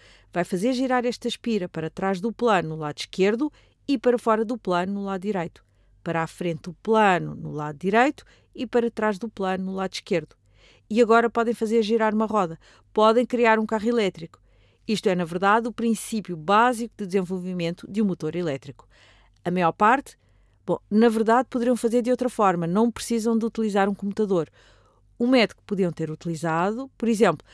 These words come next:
podiam ter o campo magnético a atuar até esta posição, a partir da qual o campo deixava de atuar.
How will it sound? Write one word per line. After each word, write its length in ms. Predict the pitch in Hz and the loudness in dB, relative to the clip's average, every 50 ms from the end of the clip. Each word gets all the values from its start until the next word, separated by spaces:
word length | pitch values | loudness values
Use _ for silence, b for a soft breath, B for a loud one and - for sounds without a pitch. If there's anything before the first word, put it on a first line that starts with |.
| B B B B B | B B B B B
podiam 280 | - 220 226 262 254 226 | -4 0 2 2 2 2
ter 340 | - - 233 226 208 185 | 0 -2 2 2 4 2
o 40 | 180 | 2
campo 260 | - - 180 170 151 | 0 -2 -4 -4 -2
magnético 560 | 180 170 170 170 185 190 202 214 - 220 - 202 | -4 -4 -2 -2 -2 -2 -2 -2 -4 -4 -2 -2
a 60 | 190 | -2
atuar 440 | 185 _ - - 220 202 190 175 170 | -2 _ -6 -2 2 2 2 2 2
até 180 | 165 - 165 | -2 -2 -4
esta 200 | 151 151 - - | -6 -6 -8 -14
posição, 640 | - - 165 170 165 - - 208 202 220 254 277 - - | -14 -10 -8 -8 -6 -6 -2 0 0 0 0 0 -4 -6
a 100 | - 202 | -8 -4
partir 320 | - 226 208 - 233 233 | -4 -4 -2 -2 -2 -2
da 120 | 196 214 202 | 0 -2 -4
qual 300 | - - 240 247 254 247 | 0 2 2 2 2 2
o 80 | 233 | -2
campo 320 | - - 233 226 233 226 - | -2 -2 0 0 0 0 -2
deixava 340 | 220 214 - 226 214 208 | -2 -2 0 0 0 0
de 100 | 208 208 | 0 -2
atuar. 360 | 220 - - 202 165 139 131 | -2 -2 0 0 0 0 0